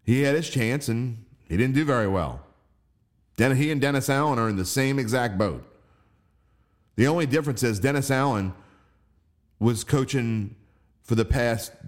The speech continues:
decade or so, for the most part, under a future Hall of Famer.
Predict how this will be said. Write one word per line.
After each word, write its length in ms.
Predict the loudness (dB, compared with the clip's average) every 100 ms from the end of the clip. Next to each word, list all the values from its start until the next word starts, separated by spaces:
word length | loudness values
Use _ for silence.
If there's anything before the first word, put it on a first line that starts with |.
| 0
decade 440 | 0 2 0 0
or 80 | 0
so, 680 | 0 0 0 0 -2 -6 -14 -20 -14 -2
for 100 | 0
the 80 |
most 280 | 2 0 0
part, 420 | 0 0 0 -4 -18 -20 _ _ _
under 180 | 0 2
a 60 | 0
future 340 | -2 0 0
Hall 200 | 2 0
of 80 | 0
Famer. 320 | 0 0 -4